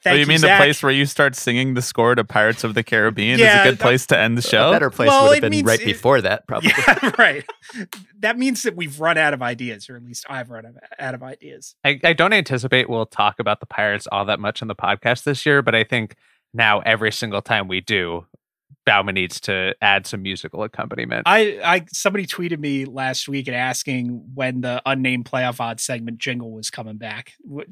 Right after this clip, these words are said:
Speaker 1: like, and I appreciated him using the word jingle, which is, uh, <laughs> very generous for,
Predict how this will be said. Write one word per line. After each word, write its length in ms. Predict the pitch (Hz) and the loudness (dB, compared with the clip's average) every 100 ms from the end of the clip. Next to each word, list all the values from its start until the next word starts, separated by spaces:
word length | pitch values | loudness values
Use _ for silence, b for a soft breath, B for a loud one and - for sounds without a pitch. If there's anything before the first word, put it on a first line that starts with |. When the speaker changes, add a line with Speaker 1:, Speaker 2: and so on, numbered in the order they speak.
| - | -16
Speaker 1:
like, 280 | 151 127 139 | -10 -8 0
and 100 | 165 | 4
I 80 | |
appreciated 680 | 185 180 220 - 175 147 143 | 4 4 0 0 0 0 -2
him 260 | 135 123 123 135 | -4 -6 -8 -8
using 280 | 139 135 | -8 -6
the 60 | 135 | -8
word 300 | 123 120 110 | -8 -10 -10
jingle, 480 | - 117 113 90 - | -8 -8 -8 -14 -18
which 220 | 143 117 - | -14 -10 -10
is, 300 | 120 113 - | -12 -12 -12
uh, 300 | 113 117 131 _ _ | -14 -16 -20 _ _
<laughs> 240 | _ _ | _ _
very 320 | 226 165 156 123 | -10 -2 -2 -2
generous 580 | - 123 - - - | -2 -2 -4 -8 -8
for, 320 | - 131 120 | -8 -10 -18